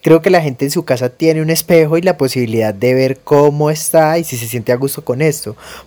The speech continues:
¿Por qué digo que lo dejemos de hacer? Porque usted cree que es un, la única persona que le hace ver a la, a la otra persona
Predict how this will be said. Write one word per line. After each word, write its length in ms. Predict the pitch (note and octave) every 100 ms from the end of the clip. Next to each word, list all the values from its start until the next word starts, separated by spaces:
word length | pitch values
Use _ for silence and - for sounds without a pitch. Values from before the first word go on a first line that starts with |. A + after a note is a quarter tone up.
| -
¿Por 180 | E3+
qué 180 | - F#3
digo 280 | F3 F#3+ G3
que 200 | G3 G#3
lo 180 | F3 D#3+
dejemos 320 | D3+ D3+ C#3
de 60 | D3+
hacer? 260 | E3 E3+ -
Porque 400 | C#3+ - C#3 C#3+ - - -
usted 160 | D#3+
cree 180 | D#3+ F3
que 120 | F3
es 180 | F3+ E3 _ _ _ -
un, 460 | F#3 G3 G3 F#3 -
la 180 | E3+ E3+
única 320 | E3 E3 G3
persona 400 | F#3+ D#3 C3 C3
que 220 | F3+ D#3
le 240 | C3+ D3 C#3
hace 300 | C3 - D3
ver 160 | D3+
a 40 | D3+
la, 220 | D#3 C3 - -
a 140 | B2+
la 160 | B2 A#2
otra 220 | A2 -
persona 560 | D3 - A2 A#2 C3